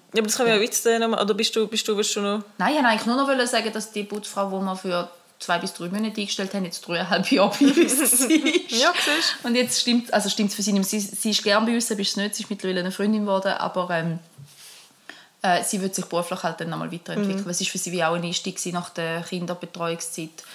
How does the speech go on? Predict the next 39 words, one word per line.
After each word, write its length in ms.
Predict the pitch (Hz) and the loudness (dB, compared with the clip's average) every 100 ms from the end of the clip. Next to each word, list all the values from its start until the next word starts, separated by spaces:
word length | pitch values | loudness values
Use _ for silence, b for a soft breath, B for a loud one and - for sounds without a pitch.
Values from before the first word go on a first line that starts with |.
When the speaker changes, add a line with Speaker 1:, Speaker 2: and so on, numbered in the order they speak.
| B B - | B B -6
Speaker 2:
um 140 | 180 | -2
wieder 280 | 185 180 - | 0 0 0
etwas 300 | 185 - 185 | -2 -4 -4
anfangen 340 | - 175 175 | -2 -4 -6
zu 80 | 175 | -4
arbeiten. 440 | 175 - 165 160 160 | -4 -4 -6 -6 -6
Und 100 | 180 | -8
jetzt 380 | 185 - - - | -10 -14 -14 -14
will 100 | 170 | -12
sie 160 | - | -10
wieder 240 | 170 165 165 | -8 -8 -8
zurück 220 | 175 170 - | -10 -10 -12
in 80 | |
den 20 | 170 | -10
Verkauf 460 | 175 165 160 - | -6 -4 -4 -6
wahrscheinlich, 360 | 180 180 180 185 | -10 -8 -8 -8
wo 40 | |
sie 140 | 180 - | -12 -12
gelernt 320 | - 175 - | -12 -12 -16
hat. 80 | - - B B B B B B B _ | -20 -20 B B B B B B B _
Volles 220 | 226 240 | 0 2
Verständnis 680 | 233 208 208 214 208 202 - | 0 0 2 2 0 -4 -4
und 260 | - 185 180 | -4 -4 -4
so, 200 | 170 - | -6 -6
aber 260 | 180 - 170 - _ _ | -8 -10 -12 -14 _ _
für 120 | - | -4
uns 160 | 269 262 | -4 -2
halt 160 | 226 - | -6 -4
schade. 280 | 190 190 - - | -4 -6 -8 -6
Es 120 | 220 | -2
ist 60 | 214 | 0
Speaker 1:
Ja. 40 | |
Speaker 2:
mir 80 | 208 | 0
recht 140 | 202 | -2
das 140 | - - | -6 -6
Herz 240 | 196 196 | -8 -8
gewachsen. 360 | 185 175 - 196 - | -12 -12 -12 -14 -14
Speaker 1:
Oh. 40 | 277 226 226 220 B B | -12 -10 -10 -12 B B
Speaker 2:
Ja. 260 | 247 185 | -2 -2